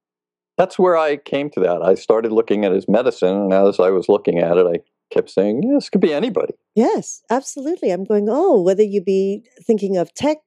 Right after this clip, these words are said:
Speaker 2: technology, engineering, anything, i-, it's, it's there." Or, uh, an attorney. Boy, I, I know people who says, "Yeah, I wanna be an attorney," because they've heard from mom and dad all their life.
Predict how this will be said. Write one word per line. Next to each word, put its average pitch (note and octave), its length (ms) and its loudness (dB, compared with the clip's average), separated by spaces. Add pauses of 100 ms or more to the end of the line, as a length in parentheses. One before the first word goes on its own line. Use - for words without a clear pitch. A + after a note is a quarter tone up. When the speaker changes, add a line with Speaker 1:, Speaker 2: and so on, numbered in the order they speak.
(240)
Speaker 2:
technology, C4 1080 -2 (360)
engineering, B3+ 800 0
anything, D#4+ 560 0
i-, - 280 -2
it's, - 380 -12 (540)
it's G#3+ 240 2
there." G#3+ 380 0
Or, E3 280 2 (180)
uh, F3+ 180 2
an F3 120 2
attorney. C#4+ 800 0 (360)
Boy, C#4 200 4
I, G#3+ 260 0
I - 40 0
know D#4 140 0
people A3+ 320 -2
who G#3+ 100 4
says, G3+ 160 2
"Yeah, C4+ 180 2
I C#4 80 -2
wanna D4 200 -2
be B3 120 0
an A3+ 120 0
attorney," A3+ 380 -2
because F3 320 -2
they've F3 120 -2
heard F3+ 200 -2
from E3+ 160 -2
mom E3+ 160 -2
and D#3+ 100 -6
dad E3 180 2
all D#3 140 -2
their - 160 -2
life. - 240 -4